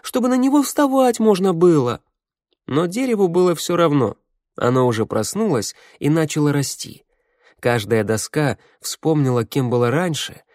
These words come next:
и начала обрастать корой, листьями, а потом и цветами. Пол глухо заскрипел.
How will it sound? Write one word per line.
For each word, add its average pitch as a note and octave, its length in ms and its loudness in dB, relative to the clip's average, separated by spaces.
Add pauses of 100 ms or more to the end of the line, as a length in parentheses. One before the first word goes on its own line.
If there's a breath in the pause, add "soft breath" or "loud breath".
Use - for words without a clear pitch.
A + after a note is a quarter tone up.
и B2+ 120 -2
начала C3 380 0
обрастать A#2+ 600 -2
корой, D#3+ 600 -4
листьями, C3 800 -4 (200 loud breath)
а - 120 -4
потом E3 380 0
и A2 40 -2
цветами. A2 760 -6 (520 soft breath)
Пол A#2 220 -2
глухо A#2+ 400 -4
заскрипел. A2+ 680 -8